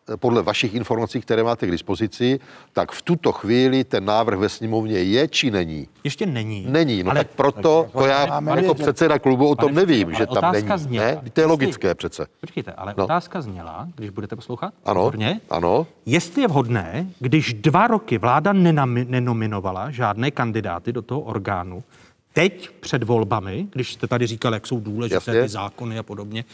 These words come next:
Speaker 2: schvalovat tak klíčový orgán, který, a jeho nominanty, kteří budou moct dohlížet, eh, do živých svazků?
Speaker 1: Já vám na to neumím v tuto chvíli odpovědět, protože nemám k této záležitosti žádnou informaci.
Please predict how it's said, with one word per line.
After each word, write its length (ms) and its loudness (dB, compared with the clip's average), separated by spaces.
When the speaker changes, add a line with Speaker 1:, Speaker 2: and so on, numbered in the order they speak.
Speaker 2:
schvalovat 600 2
tak 220 0
klíčový 480 0
orgán, 420 -2
který, 260 -2
a 80 -2
jeho 200 0
nominanty, 520 -4
kteří 400 0
budou 300 2
moct 200 0
dohlížet, 640 0
eh, 420 -2
do 180 -4
živých 240 -4
svazků? 340 -8
Speaker 1:
Já 200 0
vám 180 2
na 80 -4
to 140 -4
neumím 420 -4
v 60 -16
tuto 180 -6
chvíli 240 -2
odpovědět, 380 -2
protože 340 -2
nemám 420 0
k 120 -14
této 320 0
záležitosti 720 -2
žádnou 400 0
informaci. 640 -6